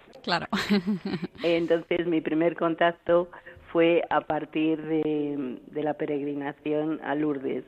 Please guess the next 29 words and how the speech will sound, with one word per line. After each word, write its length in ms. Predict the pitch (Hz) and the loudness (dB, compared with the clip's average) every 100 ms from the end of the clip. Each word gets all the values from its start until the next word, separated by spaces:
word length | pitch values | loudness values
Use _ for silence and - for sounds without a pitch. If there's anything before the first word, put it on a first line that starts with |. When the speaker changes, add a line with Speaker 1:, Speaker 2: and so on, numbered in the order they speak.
| - - - - - - | -14 -20 -20 -20 -12 4
Speaker 2:
porque 720 | 165 160 156 156 151 147 - | 4 6 2 4 4 4 4
al 280 | 131 147 156 | 6 6 6
mes 240 | 156 170 165 | 4 2 2
siguiente 600 | 156 160 175 180 180 165 | 0 4 6 4 4 6
o 60 | 160 | 6
a 40 | |
los 160 | 156 151 | 6 2
dos 160 | 165 | 0
meses 460 | 170 165 - 175 185 - - - - - | 2 0 2 2 2 -4 -20 -20 -20 -12
ya 220 | 170 170 180 | 4 8 8
me 120 | 185 | 8
había 240 | 180 180 | 8 6
preparado 640 | 170 170 - 156 170 175 180 | 6 4 8 8 10 8 6
también, 580 | 170 170 170 180 202 - - - - - | 4 4 4 4 2 -6 -20 -20 -18 0
eh, 200 | 156 160 | 4 6
lo 200 | 156 147 - | 6 4 0
que 280 | 151 147 147 | -2 0 2
en 100 | 143 | 0
Frater 380 | - 156 156 165 | 2 2 4 4
llamamos 460 | 160 160 165 180 - | 6 6 4 2 0
colonia 460 | 151 147 147 151 143 | 0 2 2 2 0
de 80 | |
verano, 460 | 139 160 196 185 151 - - - - | 0 2 2 2 -2 -8 -20 -20 -10
son 140 | - 151 | 0 2
los, 140 | 143 143 | 2 2
eh, 360 | 143 139 131 127 | 0 0 -2 -4
campamentos 760 | - 151 170 147 160 165 160 143 | 0 0 0 2 4 4 0 -2
de 80 | 147 | -2
verano. 460 | 151 165 160 160 | -2 -2 -2 -4